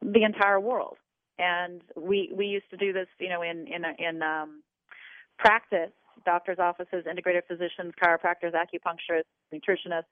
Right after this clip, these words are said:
You have access to all these practitioner lines, and rice protein and pea protein have been used a long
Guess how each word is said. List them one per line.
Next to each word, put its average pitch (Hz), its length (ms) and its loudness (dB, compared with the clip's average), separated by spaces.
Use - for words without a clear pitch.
You 165 140 -2
have 170 120 2
access 170 380 -2
to - 60 -10
all 175 120 0
these 185 180 -6
practitioner 190 540 -2
lines, 180 380 -2
and 160 160 -6
rice 185 260 0
protein 202 360 -4
and 196 80 -10
pea 214 140 -6
protein 185 360 -2
have 175 120 -6
been 165 180 -8
used 170 220 -12
a 165 60 2
long 160 220 -4